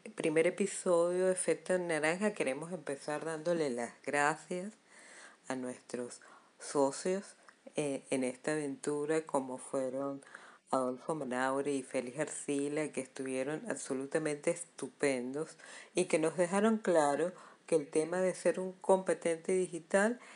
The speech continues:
significa estar dispuesto a hacerlo. Más allá del que yo sepa manejar o no una tecnología específica, una aplicación específica, un programa en específico, que sí, efectivamente,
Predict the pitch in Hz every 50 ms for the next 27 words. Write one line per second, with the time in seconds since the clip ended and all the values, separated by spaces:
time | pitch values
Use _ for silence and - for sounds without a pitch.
0 | - - _ _ - - 185 175 165 160 160 160 - - 180 180 180 - 226 -
1 | - 156 - - - 147 139 139 - 160 - - - 151 147 - - - 170 -
2 | - - 127 123 - - 131 123 113 - - 120 - - - - - - - -
3 | _ - 160 160 208 175 190 185 180 190 196 190 196 196 180 202 196 190 180 165
4 | 160 151 143 - - 143 135 - - 156 160 160 - - 190 185 185 - 190 180
5 | 175 160 147 143 139 135 160 156 151 160 160 - - - - 156 156 151 147 156
6 | 170 180 180 175 170 165 165 165 165 170 160 151 147 143 135 135 139 135 135 139
7 | 147 156 - - 151 143 - - 170 170 180 - - - - 143 127 131 131 -
8 | - 139 - 139 135 - 147 139 135 - - - 147 - - 185 180 175 - -
9 | - - 143 131 127 - - 127 131 131 143 139 143 147 147 156 160 - - 160
10 | 156 - - 185 165 - - 160 156 - - 156 - - - - - - - -
11 | _ - - 160 139 120 - - - 190 196 202 208 202 - - 143 143 - -
12 | 139 135 143 156 156 151 147 139 135 135 131 - 151 151 -